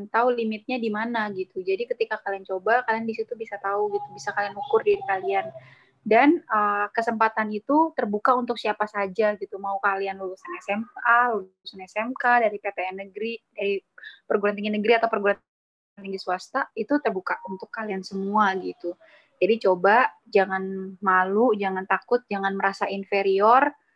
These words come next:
Jadi harus berani menunjukkan siapa diri kalian gitu. Mungkin itu kali ya.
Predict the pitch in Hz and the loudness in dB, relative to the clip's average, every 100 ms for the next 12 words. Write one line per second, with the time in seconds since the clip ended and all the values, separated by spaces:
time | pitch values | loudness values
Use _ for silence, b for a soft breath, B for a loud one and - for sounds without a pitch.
0 | _ _ _ 214 185 233 220 190 202 226 | _ _ _ -4 -2 -2 -2 -2 -2 -6
1 | 220 - _ 185 180 180 196 - _ - | -6 -20 _ -4 -4 -4 -12 -14 _ -12
2 | 185 185 180 - 190 180 185 170 175 - | -10 -8 -10 -6 -6 -4 -4 -4 -6 -4
3 | 165 160 196 - - _ _ _ _ - | -6 -6 -10 -18 -20 _ _ _ _ -8
4 | 185 - 185 180 175 | -8 -4 -4 -2 -4